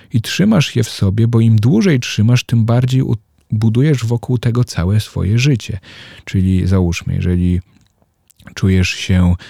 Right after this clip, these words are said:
osobą niewartościową, no to nie wiem, budujesz tak życie, żeby nie wpakować się w sytuacje, w których może ktoś cię wyśmieć. Czyli na przykład, nie wiem, nie wychodzisz do recytowania wierszy, nie wychodzisz, żeby potańczyć na parkiet, żeby nikt nie pomyślał, że źle tańczysz,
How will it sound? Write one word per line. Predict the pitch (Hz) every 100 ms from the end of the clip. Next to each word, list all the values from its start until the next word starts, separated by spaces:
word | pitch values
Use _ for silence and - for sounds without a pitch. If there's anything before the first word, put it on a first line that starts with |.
| - - -
osobą | 95 - 90 92
niewartościową, | 90 87 92 - 95 - - 80 95 127
no | 127
to | 123 127
nie | 127 113 87
wiem, | 87 85
budujesz | 90 90 110 104
tak | - 95 95
życie, | 90 95 120
żeby | 110 101 107 107 104 - - - -
nie | 101
wpakować | 95 - 90 127 135 123
się | - 98
w | 98
sytuacje, | - - 101 123 131
w | 123
których | - 107 107 -
może | 104 104 98
ktoś | - 95
cię | - 92 87
wyśmieć. | 85 - - 87 -
Czyli | - 82 98
na | 95
przykład, | 85 - 92 98 95 - - - _
nie | 92 82
wiem, | 82 82 - _ _ _ _ _ _ -
nie | 85 85
wychodzisz | 87 - 92 - 90 92
do | 95 90
recytowania | 90 - 101 90 90 87 80
wierszy, | 87 87 92 117 113
nie | 104 92
wychodzisz, | 87 98 87 90
żeby | 92 92 85
potańczyć | 87 92 92 90 87 85 -
na | 87
parkiet, | 92 92 92 90
żeby | 87 87 87
nikt | 87 90
nie | 92
pomyślał, | 85 90 87 87 87 87
że | 87 85
źle | 87 82
tańczysz, | 82 87 92 135 160